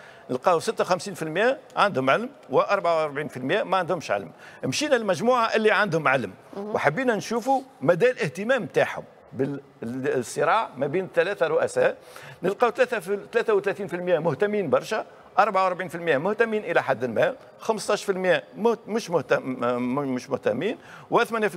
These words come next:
Speaker 1: في المية مهتمين بالكل. وبالتالي فإن نسبة التوانسة اللي مهتمين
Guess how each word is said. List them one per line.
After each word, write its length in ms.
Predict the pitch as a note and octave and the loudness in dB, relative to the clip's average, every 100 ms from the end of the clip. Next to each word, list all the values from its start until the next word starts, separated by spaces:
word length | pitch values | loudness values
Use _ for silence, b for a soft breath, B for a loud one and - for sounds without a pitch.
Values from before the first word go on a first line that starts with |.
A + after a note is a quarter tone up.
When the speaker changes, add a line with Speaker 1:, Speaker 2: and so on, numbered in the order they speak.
| F3 E3 C#3+ C#3 | 0 2 2 -2
Speaker 1:
في 120 | G#2+ | -4
المية 260 | C#3+ D3 G#3+ | -4 -2 0
مهتمين 640 | G3 F#3+ G3 E3+ D#3+ G#3+ | -2 -2 -2 0 0 0
بالكل. 280 | F3 D#3 A2+ G2+ | -2 -2 -2 0
وبالتالي 500 | D#3+ F#3 A#3 A#3+ G#3+ | 0 2 0 0 -2
فإن 240 | F#3+ F#3 E3+ | -2 0 0
نسبة 240 | A#3+ D#3+ - | 0 -2 -8
التوانسة 400 | D#3+ F3 C#3 - - B B | -4 -2 -2 -4 -16 B B
اللي 100 | A#2 | -2
مهتمين 560 | G3 G3 G3+ F#3+ F#3 | -2 2 0 0 -2